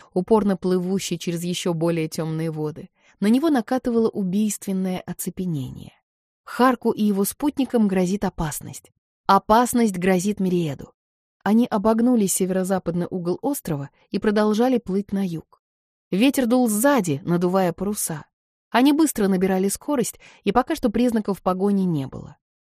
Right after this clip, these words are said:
Харк перевязал рану Вайн, а Селфин отыскала под палубой хлеб, сыр и корабельные галеты. Харк жадно съел свою порцию и спрятал остальное для квеста.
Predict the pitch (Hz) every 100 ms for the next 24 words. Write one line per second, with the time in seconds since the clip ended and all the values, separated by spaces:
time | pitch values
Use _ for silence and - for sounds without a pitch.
0 | _ _ - 285 311 - 220 208 196 190
1 | 190 175 170 156 156 185 269 294 _ _
2 | 202 214 320 330 285 - 226 226 - 294
3 | 226 202 - 247 226 180 - 185 226 294
4 | - - 233 254 _ - 185 - 175 180
5 | 196 190 180 180 175 135 131 - - _
6 | _ _ _ _ - 277 220 220 233 196
7 | 175 214 196 - 170 170 240 269 - 170
8 | 165 - 208 202 160 147 143 151 170 160
9 | 151 - 139 123 - -